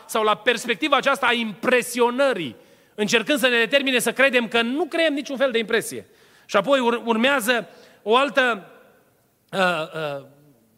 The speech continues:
pistă pe care diavolul vine. "Bă, tu nu vezi că nimănui nu-i place treaba asta, că nu-i populară? Tu ce vrei să faci? Nu este... Nu vezi că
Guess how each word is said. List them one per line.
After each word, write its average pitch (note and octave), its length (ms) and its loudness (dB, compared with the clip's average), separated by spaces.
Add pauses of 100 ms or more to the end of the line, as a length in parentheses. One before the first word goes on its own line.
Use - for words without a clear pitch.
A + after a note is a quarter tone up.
(180)
pistă G#3 400 -2
pe D#3 100 -2
care E3+ 180 0
diavolul D#3+ 360 -2
vine. B2+ 400 -8 (1500)
"Bă, A3 140 0
tu G#3+ 140 0
nu G3 120 2
vezi C4 260 2
că A#3 80 2
nimănui A3+ 380 2
nu-i G3+ 120 0
place F#3+ 320 0
treaba E3+ 240 2
asta, D#3 160 -2
că D3+ 80 -4
nu-i C#3+ 140 2
populară? C#3+ 800 0 (1800)
Tu A3 100 0
ce C#4 200 2
vrei C4 240 2
să A3 140 0
faci? - 560 -2 (160)
Nu A3+ 300 -4
este... A#3+ 680 0 (1040)
Nu A#3+ 160 0
vezi D#4 260 -2
că C4 320 0